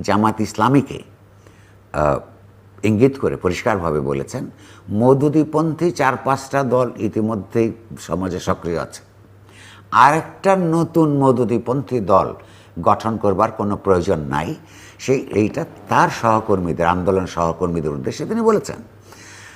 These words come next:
আচ্ছা, তারপরে থেকেই তার উপর চাপ বলুন কিংবা তার বিরুদ্ধে নিন্দামন্দ, এবং ইতিমধ্যে গত এক বছরের যে কতগুলো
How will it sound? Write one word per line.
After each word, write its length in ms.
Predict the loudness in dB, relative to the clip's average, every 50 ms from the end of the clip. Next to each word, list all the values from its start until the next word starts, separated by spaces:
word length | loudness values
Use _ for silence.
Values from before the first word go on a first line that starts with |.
| -20 -10 -8
আচ্ছা, 240 | -6 -6 -6 -8 -14 -10 0
তারপরে 500 | 2 4 4 4 4 4 4 4 4 4 2 0 2
থেকেই 420 | 2 2 4 4 2 2 0 -2 -8 -6 -2
তার 200 | 0 2 4 4
উপর 340 | 4 4 2 0 0 -2 -4 -8 -16 -20 -20 -20 -20 -20 -20 -20 -12 -10 -10 -10 -8 -10 -14 -14 -16 -8
চাপ 220 | 0 2 4 4 2 0 -4 0
বলুন 340 | 2 2 2 2 0 -4 -8 -8 -4
কিংবা 280 | -4 -2 -2 -2 -2
তার 240 | -2 0 0 0 0
বিরুদ্ধে 380 | 2 0 0 0 0 0 0 0
নিন্দামন্দ, 920 | 0 0 -2 -2 -2 -2 0 -2 -2 -2 -2 -4 -4 -6 -6 -6 -8 -10 -12 -16 -20 -20 -20 -20 -20 -14 -4
এবং 280 | 0 2 2 2 2 0
ইতিমধ্যে 540 | -2 0 0 0 0 0 -2 0 0 0 2
গত 360 | 2 2 0 0 0 -2 -2 -4 -10 -18 -20 -20 -20 -20 -20 -14 -6
এক 180 | -4 -4 -2 0
বছরের 380 | 0 0 0 0 -2 -2 -2 -4 -8 -14 -20 -20 -20 -20 -20 -20 -20 -16 -6
যে 120 | -4 -4 -2
কতগুলো 460 | 0 0 0 0 0 0 0 0 0